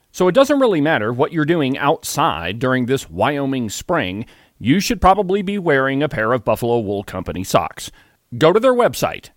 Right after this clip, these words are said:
the buffalo wool C O dot com, and take care of those feet of yours, because they certainly take care of you. As you no doubt are keenly aware, I'm a fan of just about any Wyoming company.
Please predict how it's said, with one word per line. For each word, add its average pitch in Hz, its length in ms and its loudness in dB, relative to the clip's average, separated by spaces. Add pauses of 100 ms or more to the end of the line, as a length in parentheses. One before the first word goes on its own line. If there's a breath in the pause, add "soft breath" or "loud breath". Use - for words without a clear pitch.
the 233 320 -4
buffalo 196 500 4
wool 123 400 4
C 220 420 -4
O 104 480 4
dot 135 360 4
com, 104 480 2 (120)
and 156 220 -2
take 202 260 -2
care 117 360 0
of 104 120 -4
those 110 280 -2
feet 127 200 -6
of 95 120 -6
yours, 90 440 -4 (180)
because 104 280 -4
they 127 140 2
certainly 98 500 -2
take 104 260 -6
care 92 280 -4
of 101 100 -6
you. 110 300 -2 (640)
As 185 240 -2
you 247 140 0
no 240 180 6
doubt 139 460 2
are 147 180 0
keenly 214 720 -8
aware, 120 680 -4 (180)
I'm 147 260 -4
a 131 60 -6
fan 156 460 -2
of 156 320 0
just 131 280 -4
about 190 440 0
any 160 260 -2
Wyoming 95 560 -4
company. 101 500 -10